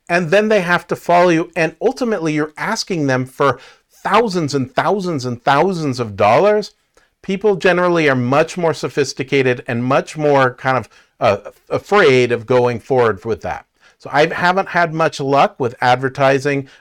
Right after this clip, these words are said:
Uh, I have been use-, it, it has been very helpful for me to have a n-, large base of, uh, social media that I do use in order to, so when people look me up,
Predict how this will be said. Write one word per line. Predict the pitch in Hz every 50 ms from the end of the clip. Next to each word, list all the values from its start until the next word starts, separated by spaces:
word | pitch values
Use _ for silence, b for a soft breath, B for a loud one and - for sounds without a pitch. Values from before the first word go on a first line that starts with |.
| B B
Uh, | 127 117 120 117
I | - 131
have | 123 - - - 170 180 196 214 214 208 180 165
been | 170 151 143 139 131
use-, | 131 147 156 139 - - - -
it, | 180 135 127 127 -
it | 147 135 127
has | 123 - 160 180 180
been | - - 139 110
very | 113 127 123 120 117
helpful | - 180 226 269 277 - - 202 190
for | - - 165
me | 156 151 147 143 B B B B B
to | - 160
have | 147 135
a | 127
n-, | 117 113 123 139
large | - 113 117 127 131 131 135 135 135 123 110 101 90 -
base | - 117 104 117 170 202 - - - - _ b b b b b
of, | 139 123 120 120 113 110 110 104 104 107 - -
uh, | - 110 104 101 95 95 92 - -
social | - - - 151 143 135 - 151 131
media | 123 127 135 151 151 175 190 202 214 220 220 B B B B B -
that | 143 120 135 143
I | 135 123 110
do | 92 101 131 156 170
use | 160 165 175 180 185 185 190 190 170 - 196
in | 147 139 135
order | 139 139 135 139 127
to, | 135 - 131 120 117 120 - _ _
so | - - - 127
when | 123 123 113
people | - 156 156 - 151
look | 131 127 139 135 -
me | 139 131 131
up, | 135 160 -